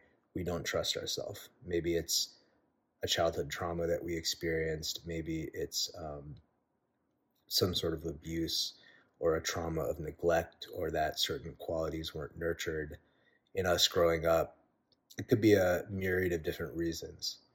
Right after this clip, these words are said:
And this video is not to say that those reasons aren't legitimate and that they're not things that genuinely need to be faced and dealt with and processed and transmuted through the body,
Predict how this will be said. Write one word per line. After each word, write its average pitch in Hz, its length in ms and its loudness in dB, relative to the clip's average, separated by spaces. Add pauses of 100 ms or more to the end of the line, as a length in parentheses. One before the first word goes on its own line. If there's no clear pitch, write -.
(640)
And 92 520 0
this 110 220 6
video 117 300 12
is 90 100 4
not 92 320 2
to 98 160 2
say 87 280 4
that 82 180 -4
those 82 260 0
reasons 82 380 -4
aren't - 280 -4
legitimate 85 680 0
and 85 160 -4
that 80 140 -2
they're 80 120 -4
not 80 300 -4 (360)
things 82 320 -4
that - 180 -4
genuinely 82 500 -4
need 80 220 -6
to - 80 -8
be 78 160 -6
faced 82 560 -2
and 80 220 -6
dealt 78 240 0
with 80 280 -2
and 76 220 -10
processed 82 640 -2
and 82 180 -14
transmuted 82 800 -4 (840)
through 95 120 -2
the 82 80 -6
body, 82 580 2